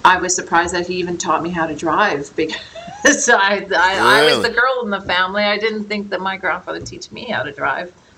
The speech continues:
Speaker 1: I never got to go. He, he was a businessman, and he owned a couple warehouses, and, uh, he was in, um,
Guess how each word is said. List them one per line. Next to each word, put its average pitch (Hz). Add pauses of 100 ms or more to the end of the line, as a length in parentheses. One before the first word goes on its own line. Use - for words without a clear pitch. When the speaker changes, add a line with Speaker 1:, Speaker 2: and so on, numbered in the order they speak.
(140)
Speaker 1:
I 180
never 190
got 185
to 208
go. 190 (160)
He, 190
he 214
was 208
a 214
businessman, 170
and 156
he 185
owned 175
a 165
couple 185
warehouses, 180
and, 160 (360)
uh, 160
he 175
was 170
in, 160
um, 151